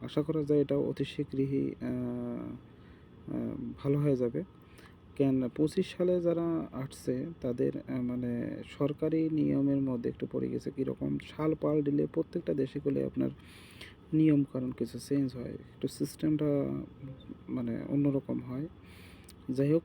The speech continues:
এখানে দেখা গেছে যারা পঁচিশ সালে দুই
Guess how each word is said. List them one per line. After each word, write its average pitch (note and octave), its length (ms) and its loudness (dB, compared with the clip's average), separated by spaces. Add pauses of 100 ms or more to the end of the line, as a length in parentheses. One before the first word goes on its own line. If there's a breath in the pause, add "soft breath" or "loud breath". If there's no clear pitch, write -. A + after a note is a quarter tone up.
এখানে E3+ 400 2 (720)
দেখা C#3 240 2 (100)
গেছে F3+ 460 2
যারা D3+ 220 0 (120)
পঁচিশ C#3+ 300 0 (140)
সালে E3 440 2
দুই C#3+ 200 2